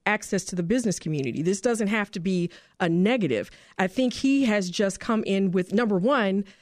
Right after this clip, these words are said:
I think that there's more thought put into this transition team. It's not like he just came up with this this week.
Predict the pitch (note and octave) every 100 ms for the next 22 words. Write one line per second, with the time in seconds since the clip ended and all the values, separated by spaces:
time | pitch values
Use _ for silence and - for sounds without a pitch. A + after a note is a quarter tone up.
0 | _ _ F#3+ F#3 - A#3+ A3+ E3+ F#3+ F#3
1 | - F#3 F#3 G#3 G#3+ G#3 - A#3+ - _
2 | _ - A#3+ - A3+ C4 - F3+ F#3 F3
3 | - F3+ F3+ F#3 F3+ F#3 F#3 E3+ D#3+ F#3+
4 | G#3+ G3 F#3+ F3 - G3+ G3 F3 E3+ D#3+
5 | - E3 - E3+ C#3+ -